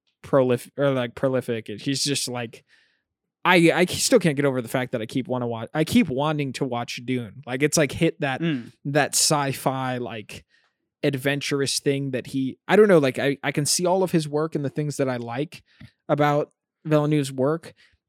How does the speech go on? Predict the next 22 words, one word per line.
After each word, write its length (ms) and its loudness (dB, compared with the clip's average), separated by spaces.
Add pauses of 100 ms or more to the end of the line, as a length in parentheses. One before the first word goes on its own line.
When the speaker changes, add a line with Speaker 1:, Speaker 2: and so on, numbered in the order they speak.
(180)
Speaker 1:
and 280 2
my 140 0
excitement 480 -2
to 60 -8
talk 200 -2
about 300 -6
Dune 540 -2 (180)
and 140 -8
sort 200 0
of, 120 -2
like, 180 -8
to 80 -12
kinda 240 -10
conclude 380 -4
our 100 -6
conversation 580 -6
with 240 -8 (540)
this 240 2
film 400 -6 (1200)
is 220 4
that, 200 2
like, 240 -2